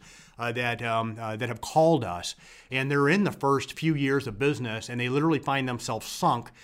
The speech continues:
because they have not addressed the tax compliance piece. They said, "Okay, I'm gonna go out and I'm gonna get this idea, I'm gonna get the funding I need, I'm gonna get this, uh, product, uh, out to customers, I'm gonna provide this service,"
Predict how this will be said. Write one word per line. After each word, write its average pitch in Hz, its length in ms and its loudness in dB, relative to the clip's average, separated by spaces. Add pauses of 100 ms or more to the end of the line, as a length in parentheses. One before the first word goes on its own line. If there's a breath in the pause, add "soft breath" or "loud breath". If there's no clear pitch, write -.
(160 loud breath)
because 120 500 -2
they 123 120 -2
have 120 140 -2
not 127 180 0
addressed 117 480 -2
the 104 80 -10
tax 113 320 -4
compliance 107 540 -6
piece. - 340 -10 (560 loud breath)
They 120 120 -4
said, 113 140 -4
"Okay, 113 120 -6
I'm 151 100 2
gonna 170 100 2
go 147 100 2
out 156 160 8
and 151 80 4
I'm 123 80 0
gonna 117 140 -4
get 196 160 6
this 160 160 -2
idea, 147 420 4
I'm 123 80 0
gonna 120 160 -4
get 156 160 -4
the 135 60 -6
funding 165 400 4
I 143 80 2
need, 147 260 2
I'm 123 100 -2
gonna 117 160 -4
get 147 160 -2
this, 127 240 -4
uh, 107 180 -4
product, 165 540 4 (240 loud breath)
uh, 123 60 -6
out 131 280 4
to 135 80 -4
customers, 135 580 -2
I'm 117 80 -6
gonna 120 400 -4
provide 135 360 4
this 143 160 0
service," 143 460 2